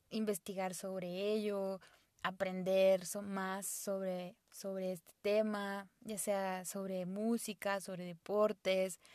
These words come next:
sobre alguna profesión en específico. Em, yo me vino a la mente así como me está dando vueltas en la cabeza porque hace unos días un-, una chica me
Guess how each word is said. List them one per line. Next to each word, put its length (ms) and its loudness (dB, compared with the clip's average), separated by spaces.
sobre 360 0
alguna 720 -2
profesión 540 -2
en 100 -4
específico. 1080 -2
Em, 600 0
yo 260 0
me 180 4
vino 760 4
a 160 -6
la 80 -4
mente 340 -4
así 160 -4
como 360 -6
me 120 0
está 160 0
dando 380 6
vueltas 380 6
en 100 2
la 100 -2
cabeza 720 0
porque 280 -6
hace 200 -4
unos 260 0
días 480 0
un-, 400 -6
una 480 -4
chica 380 -4
me 400 -6